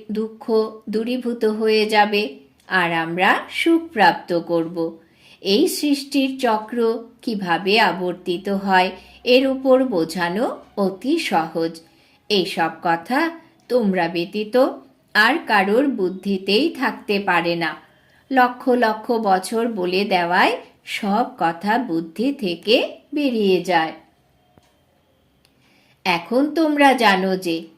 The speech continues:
এই চক্র পাঁচ হাজার বছরের, যেন কালকেরই কথা, যখন এই সূর্যবংশীয়, চন্দ্রবংশীয়দের রাজ্য ছিল। বলাও হয় যে ব্রাহ্মণদের দিন,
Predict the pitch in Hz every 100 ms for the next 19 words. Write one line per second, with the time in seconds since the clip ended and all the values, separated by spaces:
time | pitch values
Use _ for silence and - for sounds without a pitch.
0 | _ _ 190 190 240 226 175 165 - 208
1 | 277 587 - _ 175 180 202 - 165 170
2 | 196 302 233 170 160 175 165 160 160 -
3 | _ _ - 180 165 165 233 415 196 160
4 | 160 - 180 226 285 254 202 196 170 156
5 | - _ _ _ - 208 165 - 175 170
6 | 185 285 285 202 185 196 185 185 180 185
7 | - 220 226 330 - - _ _ - 240
8 | 240 254 277 240 233 240 - 247 226 233
9 | 240 233 175 170 196 196 196 240 233 240
10 | 277 - _ _ 202 180 151 160 180 302
11 | 233 202 175 180 170 165 - _ _ 202
12 | 190 170 170 175 175 175 196 240 214 185
13 | 208 202